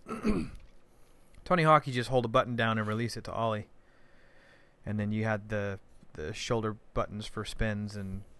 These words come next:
just the face buttons for grinds. Well, and this is different. The thumbstick, it's more or less like Skate, I guess. The thumbstick allows you to get your board off the ground. So whether it be if you hit down, you ollie. If you,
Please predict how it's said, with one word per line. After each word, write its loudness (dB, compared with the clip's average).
just -8
the -6
face -4
buttons -2
for -6
grinds. -6
Well, 4
and 2
this 2
is -6
different. 0
The -6
thumbstick, 2
it's -8
more 10
or 12
less 8
like 2
Skate, 2
I -2
guess. -4
The -8
thumbstick 0
allows 6
you 0
to 0
get -2
your -6
board 4
off 2
the -4
ground. 0
So -4
whether 0
it -6
be 0
if -6
you -4
hit -4
down, 2
you -2
ollie. 0
If -10
you, -6